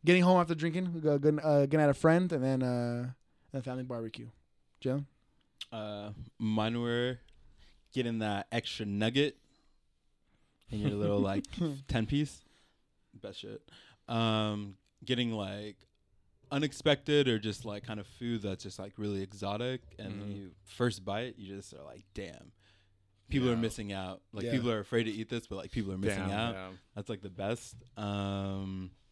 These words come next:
Speaker 2: almost stepping in, like, dog shit or gum, but, like, just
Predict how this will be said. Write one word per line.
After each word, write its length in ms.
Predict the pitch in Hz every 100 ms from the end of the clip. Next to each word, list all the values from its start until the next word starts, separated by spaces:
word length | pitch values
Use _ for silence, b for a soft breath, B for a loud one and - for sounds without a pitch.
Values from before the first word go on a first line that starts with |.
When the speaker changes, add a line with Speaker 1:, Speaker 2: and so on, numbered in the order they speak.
| - _ _ b b b b b -
Speaker 2:
almost 380 | 123 151 175 -
stepping 400 | 175 165 180 175
in, 140 | 175
like, 200 | 170 165
dog 240 | 160 170 -
shit 180 | 185
or 80 | 170
gum, 320 | 165 170 180 135
but, 120 | 104
like, 240 | 98 95 - - - -
just 300 | 101 -